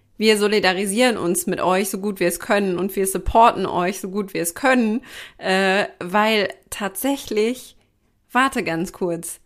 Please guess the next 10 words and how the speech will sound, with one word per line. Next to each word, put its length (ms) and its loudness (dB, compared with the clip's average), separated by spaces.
veganer 460 2
Koch, 420 -6
vielleicht 420 0
hast 160 -6
du 40 0
ein 60 0
Talent 380 0
zum 180 -4
Gemüse 540 0
schneiden. 580 -10